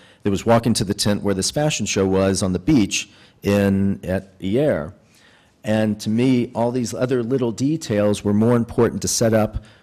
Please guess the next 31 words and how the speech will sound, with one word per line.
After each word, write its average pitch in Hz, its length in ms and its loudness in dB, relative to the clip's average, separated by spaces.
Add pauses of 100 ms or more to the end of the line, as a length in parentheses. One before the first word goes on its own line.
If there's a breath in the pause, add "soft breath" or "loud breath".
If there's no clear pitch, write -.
the 92 100 -2
dream 123 400 4
of 87 100 0
what 104 140 4
this 92 160 -2
photograph 104 580 0
would 92 180 -4
be 104 460 4 (220 loud breath)
than 107 520 0 (440)
whether 107 340 0
her 104 140 0
pants 110 500 -2
were 104 200 0 (220)
khaki 107 560 2
or 101 100 4
whether 101 260 4
they 101 80 4
were 98 120 2 (140)
blue 101 280 2
and 90 100 -4
whether 98 260 0
her 95 80 -6
sleeves 107 340 -2
are 104 40 -2
rolled 98 240 0
up 98 180 -2
or 98 40 -2
not. 98 300 -2 (260 loud breath)
To - 100 -8
me, 110 160 2
it's - 240 -6